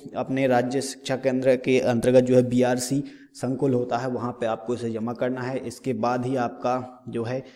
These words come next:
अगर, अ, आपको यहाँ पे क्वेश्चन जो आपको यहाँ पे आंसर बताए गए हैं, अगर इनमें डाउट होता है तो आप इन्हें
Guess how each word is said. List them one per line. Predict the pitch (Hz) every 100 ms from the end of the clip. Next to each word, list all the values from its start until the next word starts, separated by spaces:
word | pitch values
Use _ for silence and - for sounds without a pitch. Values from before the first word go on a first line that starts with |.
| _ _
अगर, | 120 120 135
अ, | - 104 110 110 127
आपको | 127 - 139
यहाँ | 127 135
पे | 147 143
क्वेश्चन | 143 131 - 143 147 147
जो | 147 135
आपको | 131 - 156
यहाँ | 139 127
पे | 139
आंसर | 131 135 139
बताए | 120 117 123 127
गए | 131
हैं, | 131 131
अगर | 120 127
इनमें | 127 127 127
डाउट | 120 123 127
होता | 117 117 117
है | 123
तो | 123
आप | 117 117
इन्हें | 117 131